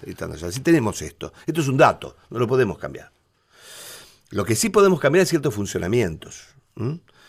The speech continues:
Eh, y aquí sí hay una responsabilidad del gobierno, me parece, que, que tiene que adaptar, eh, una visión política que fue dada por, eh,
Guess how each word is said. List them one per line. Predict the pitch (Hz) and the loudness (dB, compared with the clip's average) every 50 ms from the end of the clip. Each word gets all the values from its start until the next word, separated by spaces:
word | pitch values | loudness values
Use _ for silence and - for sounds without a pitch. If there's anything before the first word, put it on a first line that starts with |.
| _ _ _ _ _ | _ _ _ _ _
Eh, | 90 87 85 87 - | -8 -8 -8 -8 -6
y | 98 107 | -2 0
aquí | 110 107 - 170 156 | 0 0 0 -2 -2
sí | - - 175 160 | 0 4 4 6
hay | 120 101 101 | 6 6 4
una | 98 101 98 | 0 -2 -2
responsabilidad | 90 95 - - 95 87 - 90 87 90 95 104 | -4 -4 -4 -4 -4 -2 -2 -2 0 2 2 2
del | 104 92 | 2 2
gobierno, | 90 92 85 90 98 107 110 107 | 0 0 2 2 0 2 2 0
me | 95 92 | -2 -4
parece, | 85 - 95 92 98 101 98 - - - 120 135 135 - - - - - - - - _ _ _ _ _ _ | -4 -2 -2 0 0 0 0 -2 -2 -2 -2 -4 -4 -10 -20 -20 -20 -20 -20 -20 -20 _ _ _ _ _ _
que, | - 98 101 98 101 98 - | -6 -4 -2 -2 -4 -6 -6
que | - 104 | -6 -6
tiene | 92 - 139 143 151 139 | -4 0 0 0 0 0
que | - - | 0 0
adaptar, | 117 107 107 107 104 - _ - 113 92 85 80 80 - _ _ _ _ _ _ _ | 0 2 0 0 -2 -6 _ 0 0 0 0 -4 -8 -12 _ _ _ _ _ _ _
eh, | - 90 85 78 69 - _ _ _ _ _ _ _ _ _ _ _ _ _ _ _ _ _ _ - | -8 -8 -8 -8 -10 -14 _ _ _ _ _ _ _ _ _ _ _ _ _ _ _ _ _ _ 0
una | 160 196 202 180 | 2 4 4 4
visión | 139 110 95 - - 117 117 | 2 2 0 0 0 0 0
política | - - 101 110 110 104 82 80 92 - 82 82 | 0 0 0 2 2 0 -2 -6 -8 -8 -8 -8
que | - 85 | -8 -14
fue | - - 110 104 101 | -6 -2 0 0 0
dada | 107 117 107 101 90 82 82 80 - | 2 2 2 2 2 0 -4 -8 -8
por, | _ - 87 87 87 80 - _ _ | _ -8 -6 -6 -6 -8 -12 _ _
eh, | - 90 87 82 82 80 76 - | -10 -8 -8 -6 -8 -10 -10 -14